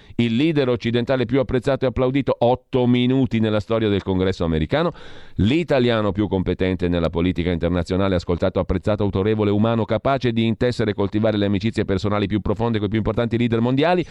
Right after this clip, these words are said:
e soprattutto l'eroe della libertà che con grande sprezzo del pericolo è sceso in campo nel novantaquattro per evitare a tutti noi un regime autoritario e illiberale. E quindi chi come lui, conclude questa fantastica, meravigliosa pagina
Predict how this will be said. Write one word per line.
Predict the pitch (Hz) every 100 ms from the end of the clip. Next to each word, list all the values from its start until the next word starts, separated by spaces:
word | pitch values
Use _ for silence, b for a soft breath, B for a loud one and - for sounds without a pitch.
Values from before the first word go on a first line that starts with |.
| B B -
e | 73
soprattutto | 65 71 69 - 110 - 113
l'eroe | 85 80 85 78
della | 69
libertà | 71 98 127 73
che | 67
con | 71 82
grande | 80 127 143
sprezzo | - 160 143
del | 123
pericolo | 120 104 76 76 71
è | 69
sceso | 95 92
in | 92
campo | 101 82
nel | 87 87
novantaquattro | 67 73 98 71 65 - 76 - B B B B -
per | 90
evitare | 104 113 135
a | 120
tutti | 139 139
noi | 147 156
un | 147
regime | 143 120 151 139
autoritario | 127 120 113 104 104 104
e | 98
illiberale. | 92 92 85 80 82
E | 101
quindi | 139 170 180 180 160 - - _ _ _ _ _
chi | - 180 165
come | 113 123 113 101
lui, | 117 151 160 151 -
conclude | 101 98 101 110 98
questa | 92 - 87
fantastica, | - 92 90 - 123 110 - 80 78
meravigliosa | 76 78 82 90 95 113 90 85
pagina | 87 117 123 110 117